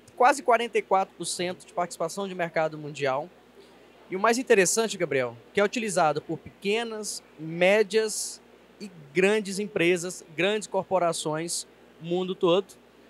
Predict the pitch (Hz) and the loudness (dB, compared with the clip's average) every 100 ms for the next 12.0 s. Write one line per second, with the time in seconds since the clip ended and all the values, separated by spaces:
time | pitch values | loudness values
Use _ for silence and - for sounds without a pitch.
0 | - - - - 165 220 220 226 214 208 | -20 -20 -20 -18 -2 0 0 0 0 0
1 | 151 180 220 214 - 113 104 - - - | 0 0 2 0 -2 -10 -18 -20 -20 -14
2 | 160 190 202 208 220 220 214 _ _ 233 | -6 -4 -2 0 0 0 -6 _ _ -2
3 | 269 269 233 220 - 160 175 196 220 262 | -2 -2 -4 -4 -2 0 0 -2 -6 -6
4 | - - - - - - - 190 196 190 | -12 -20 -20 -20 -20 -20 -8 -6 -4 -6
5 | 190 214 - 196 - 214 240 226 226 208 | -4 -6 -8 -10 -6 -4 -4 -6 -8 -6
6 | 180 196 175 180 151 170 147 - - 175 | -4 -4 -4 -6 -8 -10 -12 -16 -4 0
7 | 165 180 214 208 190 - 220 247 240 247 | 2 0 -4 -10 -14 -12 -10 -4 -2 -2
8 | - - 214 165 139 - - - - - | -4 -10 -2 -2 -2 -10 -20 -20 -20 -20
9 | - 170 165 185 180 175 - 208 226 - | -10 -8 -4 -4 -4 -6 -4 -4 -4 -6
10 | 190 185 196 190 190 196 175 180 170 151 | -2 0 0 -2 -4 -2 0 2 0 0
11 | 156 160 170 147 139 - 202 196 - | -2 0 0 0 -2 -4 -4 -4 -6